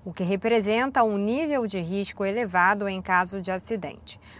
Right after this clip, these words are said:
Os dados são de dois mil e dezessete e fazem parte de um relatório sobre a segurança de barragens,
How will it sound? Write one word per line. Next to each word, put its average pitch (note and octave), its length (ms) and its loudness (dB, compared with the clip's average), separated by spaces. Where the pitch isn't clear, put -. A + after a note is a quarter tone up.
Os D#3 160 -8
dados A3 480 8
são E3 320 -2
de D#3+ 100 -10
dois E3 280 -6
mil D#3 160 -8
e D#3+ 80 -8
dezessete G3+ 680 2
e G#3+ 40 -6
fazem G3 400 4
parte F#3+ 520 2
de F#3 100 -8
um F3+ 80 -6
relatório G3 680 0
sobre F#3 340 -4
a F3+ 60 -2
segurança E3+ 680 -6
de F3 100 -10
barragens, F3 720 2